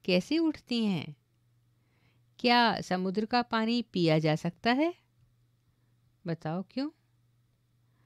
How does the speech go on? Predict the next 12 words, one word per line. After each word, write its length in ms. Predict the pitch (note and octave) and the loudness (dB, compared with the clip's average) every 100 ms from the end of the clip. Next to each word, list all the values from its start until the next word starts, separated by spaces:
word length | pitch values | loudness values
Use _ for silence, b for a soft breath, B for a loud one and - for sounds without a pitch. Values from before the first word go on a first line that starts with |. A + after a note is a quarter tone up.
| _ _ _ _ - | _ _ _ _ -4
क्या 320 | C4 B3+ C#4 | 2 4 4
पूरे 540 | C4+ - G3+ G3 B3+ C#4+ | 2 0 0 2 2 0
साल 420 | - F#3+ D3+ D3+ | 2 2 4 2
में 360 | D#3 F3 B3+ D4+ _ _ - | -2 -4 -4 -6 _ _ -8
नदी, 500 | E3 E3+ D#3+ G3 C4+ - _ _ _ _ - | 0 2 4 2 2 -4 _ _ _ _ -2
तालाब 680 | E3+ E3 D#3 D#3+ A#3 A#3 B3 _ _ _ - | 0 2 2 0 0 -4 -6 _ _ _ -4
और 360 | F3+ F3 D#3 - | -2 -2 -4 -10
झरनों 440 | E3+ G3+ G3+ C4 D#4 | -2 0 2 0 0
के 220 | - G#3 | 0 0
पानी 420 | - D#3 D#3+ A3+ | 0 -2 0 2
में 280 | A#3+ F3+ A3+ _ _ | 2 0 -2 _ _
कुछ 240 | C#4 C#4+ | -4 -4